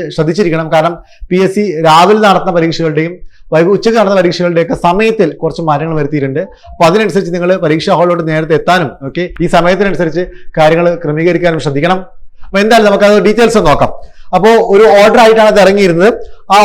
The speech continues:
ഓർഡർ പറഞ്ഞിരുന്നത് ഇങ്ങനെയായിരുന്നു: കേരള പബ്ലിക് സർവീസ് കമ്മീഷൻ ഒന്ന് ഒമ്പത് രണ്ടായിരത്തി ഇരുപത്തഞ്ച് മുതൽ, സെപ്റ്റംബർ ഒന്ന് മുതൽ നടത്തുന്ന പരീക്ഷകളുടെ ഐ ഡി അഡ്മിഷൻ ടിക്കറ്റ് വെരിഫിക്കേഷൻ ഉള്ള സമയം, ഓക്കെ,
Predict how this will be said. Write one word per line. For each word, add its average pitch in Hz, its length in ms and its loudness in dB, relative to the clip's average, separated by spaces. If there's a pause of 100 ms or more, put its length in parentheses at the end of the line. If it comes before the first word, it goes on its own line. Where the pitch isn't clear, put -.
ഓർഡർ 220 280 4
പറഞ്ഞിരുന്നത് 214 320 2
ഇങ്ങനെയായിരുന്നു: 196 400 2 (440)
കേരള 220 260 4 (280)
പബ്ലിക് 208 340 0
സർവീസ് 202 320 2
കമ്മീഷൻ 185 360 -2 (340)
ഒന്ന് 208 280 -2 (100)
ഒമ്പത് 196 300 0
രണ്ടായിരത്തി 175 340 0
ഇരുപത്തഞ്ച് 175 340 -2
മുതൽ, 131 120 0 (100)
സെപ്റ്റംബർ 185 360 -4
ഒന്ന് 185 180 0
മുതൽ 170 200 2
നടത്തുന്ന 151 300 0 (600)
പരീക്ഷകളുടെ 214 580 2 (480)
ഐ 208 40 4 (140)
ഡി 247 80 4 (140)
അഡ്മിഷൻ 190 400 0 (100)
ടിക്കറ്റ് 190 320 -2
വെരിഫിക്കേഷൻ 180 680 -2
ഉള്ള 185 180 0
സമയം, 135 220 -4 (360)
ഓക്കെ, 175 180 0